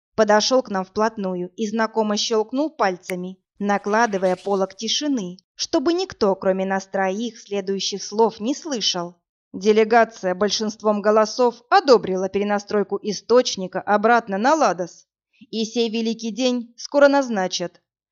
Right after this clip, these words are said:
Алёна дождётся его в Легионе. Мы её сейчас проводим. Чёрт!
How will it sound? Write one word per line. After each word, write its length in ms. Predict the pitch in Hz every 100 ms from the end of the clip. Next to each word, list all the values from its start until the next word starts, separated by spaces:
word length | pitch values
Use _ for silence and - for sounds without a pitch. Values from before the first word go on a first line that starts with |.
| _ -
Алёна 400 | 214 240 254 208
дождётся 520 | 196 185 190 190 202
его 240 | 226 247
в 60 | 240
Легионе. 680 | 247 233 320 214 175 165 - -
Мы 160 | 294
её 160 | 320 302
сейчас 360 | 294 294 311 285
проводим. 640 | 349 359 226 185 175 165 _ _ _ _
Чёрт! 1120 | - - - 330 311 294 269 262 247 254 -